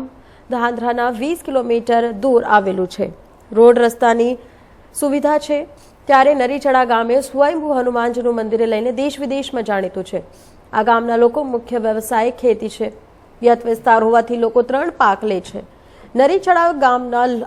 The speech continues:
આવેલ સ્વયંભૂ હનુમાનજી મંદિરે લઈને જાણીતું છે. મંદિર દેશ વિદેશથી લોકો દર્શન કરવા માટે આવે છે. શનિવારે લોકોની ભારે ભીડ રહે છે. કારતક મહિનાના શનિવારે દર્શનનો અનેરો મહિમા છે, ત્યારે મંદિરનો અનેરો ઇતિહાસ રહેલો છે.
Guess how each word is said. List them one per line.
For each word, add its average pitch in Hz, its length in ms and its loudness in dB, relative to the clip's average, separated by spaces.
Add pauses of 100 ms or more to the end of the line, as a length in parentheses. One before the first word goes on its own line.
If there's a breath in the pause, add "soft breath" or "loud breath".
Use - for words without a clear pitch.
આવેલ 226 460 2 (340)
સ્વયંભૂ 330 440 2
હનુમાનજી 262 520 -2
મંદિરે 240 360 -2
લઈને 233 280 0
જાણીતું 220 420 -4
છે. 240 260 -8 (160)
મંદિર 220 300 -2
દેશ 226 240 0
વિદેશથી 226 400 -2
લોકો 214 280 -4
દર્શન 208 340 -6
કરવા 220 220 -2
માટે 214 280 -4
આવે 208 180 -2
છે. 208 220 -4 (760 soft breath)
શનિવારે 359 500 2
લોકોની 349 340 -2
ભારે 294 320 2
ભીડ 269 260 -2
રહે 208 280 -4
છે. - 220 -12 (280)
કારતક 254 440 2
મહિનાના 233 560 -4
શનિવારે 233 580 -2 (400 loud breath)
દર્શનનો 285 680 0
અનેરો 247 500 2 (200)
મહિમા 196 380 -4
છે, - 180 -14 (460)
ત્યારે 320 200 4
મંદિરનો 294 480 -2
અનેરો 240 440 2
ઇતિહાસ 226 520 -2
રહેલો 220 320 -2
છે. 180 200 -12